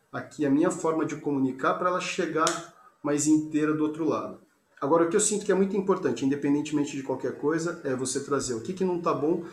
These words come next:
e apontar pelo menos o que você deseja da pessoa e como você deseja que ela chegue naquele espaço, naquele, naquele resultado,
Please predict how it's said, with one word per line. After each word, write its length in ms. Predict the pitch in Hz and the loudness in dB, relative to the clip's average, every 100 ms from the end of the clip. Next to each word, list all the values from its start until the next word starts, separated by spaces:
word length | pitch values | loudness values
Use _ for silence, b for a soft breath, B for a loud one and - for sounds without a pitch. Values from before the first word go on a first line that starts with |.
| B B B _ | B B B _
e 100 | 156 | 2
apontar 480 | 156 170 147 156 - | 2 2 2 0 2
pelo 240 | 196 214 | 4 6
menos 300 | 170 175 175 | 6 6 4
o 80 | 170 | -2
que 100 | 180 | -4
você 280 | 165 160 160 | -2 -2 0
deseja 420 | 151 135 143 147 | 0 0 0 0
da 100 | 139 | 0
pessoa 340 | 135 127 151 156 | 0 -2 0 -2
e 60 | |
como 240 | 156 156 151 | -2 -2 -2
você 260 | 151 151 | -2 -2
deseja 420 | 143 139 135 135 | -2 -2 0 -2
que 120 | 139 143 | -2 -2
ela 120 | 139 | -2
chegue 280 | - 131 135 | -4 -2 -2
naquele 340 | 131 139 135 | -2 -4 -6
espaço, 600 | - - 117 107 - 120 | -6 -6 -6 -6 -6 -8
naquele, 260 | 113 120 120 | -8 -6 -6
naquele 420 | 120 117 120 120 | -6 -8 -8 -6
resultado, 640 | 123 120 113 113 - - | -8 -8 -12 -12 -12 -14